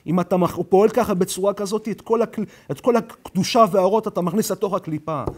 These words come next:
ואין, היא ניזונת מזה, היא ניזונת מהדברים האלה.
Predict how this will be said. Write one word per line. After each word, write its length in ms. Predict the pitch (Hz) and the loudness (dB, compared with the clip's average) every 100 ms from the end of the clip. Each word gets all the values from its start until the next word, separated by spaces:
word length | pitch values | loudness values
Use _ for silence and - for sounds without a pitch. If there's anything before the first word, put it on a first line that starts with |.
| - - | -14 -8
ואין, 360 | 139 185 196 202 | -4 -2 -2 0
היא 100 | 220 | 2
ניזונת 640 | 220 156 131 175 151 143 | 2 0 -2 -2 -2 -4
מזה, 380 | 131 107 113 104 - _ - | -6 -6 -8 -10 -14 _ -2
היא 140 | 233 | 2
ניזונת 420 | 240 185 170 165 151 | 4 4 2 0 -2
מהדברים 500 | 156 147 143 135 131 | -4 -4 -4 -4 -4
האלה. 280 | 117 107 | -6 -10